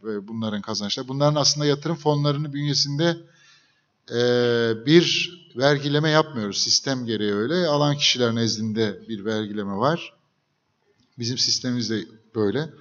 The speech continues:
Bunların detaylı açıklamaları var ama zaman nedeniyle burada ana listeden hızlı hızlı açıklamaya çalışıyorum. E, gayrimenkul ve iştirak hissesi satış kazancı, e, istisnası. E,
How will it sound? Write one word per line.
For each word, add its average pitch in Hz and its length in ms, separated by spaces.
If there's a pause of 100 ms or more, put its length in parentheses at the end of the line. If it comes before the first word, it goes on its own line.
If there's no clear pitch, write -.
(240)
Bunların 160 220
detaylı 175 320
açıklamaları 180 540
var 208 100
ama 170 140
zaman 160 320
nedeniyle 165 320
burada 151 400
ana 147 200
listeden 147 480
hızlı 139 260
hızlı 135 160
açıklamaya 135 480
çalışıyorum. 131 600 (1120)
E, 123 240
gayrimenkul 170 680
ve 180 120
iştirak 165 340
hissesi - 300
satış - 320
kazancı, 123 800
e, 120 60
istisnası. 113 680
E, 156 140